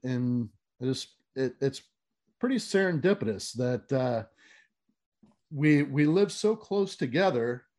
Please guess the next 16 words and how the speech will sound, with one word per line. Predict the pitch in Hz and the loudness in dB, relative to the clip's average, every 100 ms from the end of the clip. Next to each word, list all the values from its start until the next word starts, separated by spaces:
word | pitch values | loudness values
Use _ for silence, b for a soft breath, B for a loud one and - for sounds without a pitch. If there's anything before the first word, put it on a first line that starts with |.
| _ _ _ - | _ _ _ -6
and | 135 131 - | -4 -4 -4
we've | 131 131 123 | -2 -2 2
never | 156 202 190 | 4 4 2
met, | 151 127 135 - _ _ _ _ - - | 4 2 2 -4 _ _ _ _ -12 -2
but | 143 143 - | 0 0 -2
we | 139 151 | 0 0
end | 170 170 | 0 0
up | 170 147 | 0 0
meeting | 156 180 151 135 | 0 2 2 -2
through | - 139 143 139 139 131 _ b b b b b _ _ _ - 135 | -4 -2 2 2 0 -4 _ b b b b b _ _ _ -16 -10
somebody | - 156 151 147 | -2 0 2 2
that's | 127 131 123 - - - - | 2 -2 -4 -8 -12 -14 -16
six | - 175 165 170 | -6 -4 0 4
hours | 151 143 135 | 4 4 4
away | 135 139 151 131 120 | 4 4 4 2 -2
from, | - - 113 113 | -6 -4 0 0